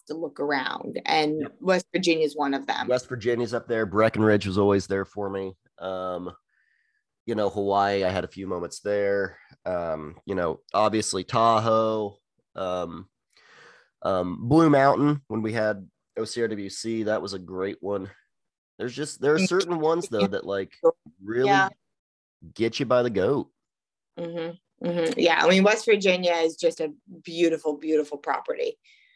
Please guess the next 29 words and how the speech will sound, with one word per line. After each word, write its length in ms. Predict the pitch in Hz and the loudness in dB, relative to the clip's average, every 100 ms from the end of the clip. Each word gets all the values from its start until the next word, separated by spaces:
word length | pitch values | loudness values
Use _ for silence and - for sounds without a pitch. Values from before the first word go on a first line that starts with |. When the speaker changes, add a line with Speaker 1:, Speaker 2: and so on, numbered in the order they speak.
| _ _ _ - | _ _ _ -10
Speaker 1:
Um, 680 | 147 76 71 57 - - - _ _ _ _ _ _ _ _ _ _ _ _ - | -8 -8 -8 -10 -12 -14 -20 _ _ _ _ _ _ _ _ _ _ _ _ -4
Speaker 2:
So, 320 | - 214 185 143 143 | 4 8 8 8 6
Speaker 1:
so 40 | - - _ _ _ _ _ _ _ _ - | 4 -12 _ _ _ _ _ _ _ _ 0
Speaker 2:
let's 200 | 190 - | 0 0
talk 260 | 269 339 | 2 2
about 220 | - 92 - | 2 0 -2
it, 60 | |
though. 280 | - - 98 - 285 | -6 -8 -10 -18 -16
So, 480 | - 147 139 101 92 | -2 2 4 2 -2
really, 300 | 185 339 277 | 0 2 4
Speaker 1:
Right. 60 | 175 | 4
Speaker 2:
there's 160 | 165 | 2
not 200 | 170 156 | 2 0
much 300 | 135 147 139 - | 2 2 2 4
else 280 | 127 131 117 | 6 6 2
we 80 | |
can 160 | 117 87 | -2 0
talk 260 | 113 113 - | 4 2 2
about 280 | 90 90 - | -2 -2 -2
other 220 | 101 101 | -2 -2
than 160 | 95 90 | -4 -6
predictions 760 | 92 101 104 - 78 76 - _ | -6 -4 -6 -8 -12 -14 -18 _
for 120 | - | -12
West 320 | 82 64 - - | -10 -8 -10 -12
Virginia. 580 | 71 98 98 73 64 - _ _ _ - - - _ | -2 2 4 2 0 -6 _ _ _ -16 -16 -18 _
Speaker 1:
Yeah, 560 | 170 170 196 247 202 185 - - | 2 4 6 4 4 0 -4 0
yeah. 280 | 208 214 | 4 6
Speaker 2:
How's 160 | 190 | 4
it 60 | 190 | 0